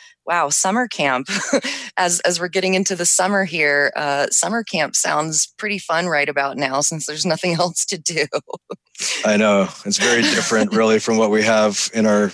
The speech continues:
Speaker 2: in our midst currently. Um, but yeah, ho-, hopefully folks can still get out and enjoy the outdoors,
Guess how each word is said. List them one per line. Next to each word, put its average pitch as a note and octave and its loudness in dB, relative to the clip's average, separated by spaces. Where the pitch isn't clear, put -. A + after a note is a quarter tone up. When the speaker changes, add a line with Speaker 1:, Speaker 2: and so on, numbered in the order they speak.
Speaker 2:
in A2 0
our A2 4
midst A2 4
currently. G2+ 2
Um, E2+ -6
but G2+ 0
yeah, G#2 4
ho-, A#2 2
hopefully G#2+ 0
folks G#2 -2
can G2 -2
still G2+ 0
get G2+ 0
out G2 0
and F#2 -6
enjoy G2 0
the F#2+ 2
outdoors, F#2 -2